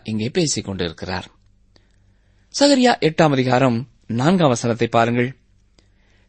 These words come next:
"திரும்பவும் எருசலேமின் வீதிகளில்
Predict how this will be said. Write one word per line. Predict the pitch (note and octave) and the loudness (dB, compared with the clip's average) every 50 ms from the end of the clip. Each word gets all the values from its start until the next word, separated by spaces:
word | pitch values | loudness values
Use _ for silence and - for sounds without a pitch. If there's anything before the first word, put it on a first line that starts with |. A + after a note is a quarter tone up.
| _ _ | _ _
"திரும்பவும் | - A#3+ C4 D#4 E4 C#4 A3 F3 D3 D#3+ E3+ D3+ C#3 C#3+ - _ _ - | 2 4 4 6 6 6 6 4 4 4 2 2 -2 -4 -8 _ _ 0
எருசலேமின் | C#3 D#3 G3 A#3+ B3 - B3+ A#3 A3 G#3+ G#3+ G#3 G3+ E3+ | 2 2 4 2 2 2 2 4 4 4 4 4 2 0
வீதிகளில் | C#3 C#3+ D#3 E3 D3+ D3 C3+ C3 C3 D3 D#3 - | 2 4 4 4 4 4 2 2 2 2 0 -2